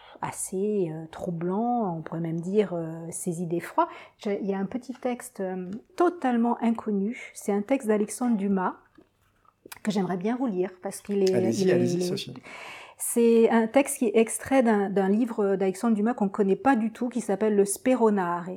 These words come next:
Speaker 1: qui a été publié en dix-huit cent quarante-deux. Et il y a un passage assez truculent quand même sur, euh,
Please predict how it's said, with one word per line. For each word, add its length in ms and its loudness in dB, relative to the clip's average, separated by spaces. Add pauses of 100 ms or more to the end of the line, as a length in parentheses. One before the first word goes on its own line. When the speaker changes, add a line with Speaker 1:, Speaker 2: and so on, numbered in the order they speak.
(140)
Speaker 1:
qui 80 -10
a 40 -4
été 160 -6
publié 260 -2
en 60 2
dix-huit 200 -4
cent 180 -2
quarante-deux. 520 2
Et 80 0
il 40 2
y 60 4
a 60 2
un 80 0
passage 520 2
assez 480 -6
truculent 460 -2
quand 120 -4
même 180 -4
sur, 260 -10
euh, 100 -6